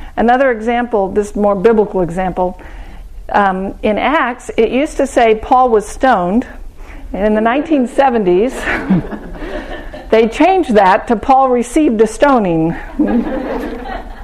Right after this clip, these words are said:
Because it came to mean, instead of he was punished by people throwing rocks at him, he was, uh, under the influence of drugs. So words change their meaning.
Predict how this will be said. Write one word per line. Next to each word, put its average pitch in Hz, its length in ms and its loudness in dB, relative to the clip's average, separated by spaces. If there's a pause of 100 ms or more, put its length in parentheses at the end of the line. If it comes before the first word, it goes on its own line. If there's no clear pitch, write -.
(320)
Because 240 480 4
it - 180 2
came 262 300 4
to 254 80 4
mean, 226 500 2
instead 208 480 2
of 220 140 2
he 233 160 2
was 196 200 2
punished 240 460 0
by 196 220 4
people 220 260 0
throwing 208 300 2
rocks 285 340 0
at 247 180 2
him, 233 300 0
he 214 240 4
was, 190 460 2
uh, 180 340 0
under 208 220 0
the 190 120 2
influence 185 460 0
of 180 140 -2
drugs. - 340 0
So 220 260 2
words 226 540 2
change 262 380 0
their 240 160 4
meaning. 220 560 2